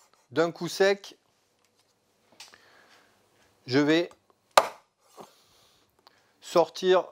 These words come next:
l'aileron. Donc, nous allons faire la même chose, toujours bien positionner l'os le plus à plat. Et d'un coup sec, on va sectionner. À l'aide de ce couteau ferme également,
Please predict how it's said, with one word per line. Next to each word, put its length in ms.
l'aileron. 500
Donc, 420
nous 160
allons 220
faire 380
la 140
même 200
chose, 420
toujours 340
bien 240
positionner 880
l'os 520
le 140
plus 300
à 80
plat. 440
Et 120
d'un 200
coup 160
sec, 460
on 60
va 100
sectionner. 640
À 140
l'aide 220
de 100
ce 160
couteau 380
ferme 400
également, 600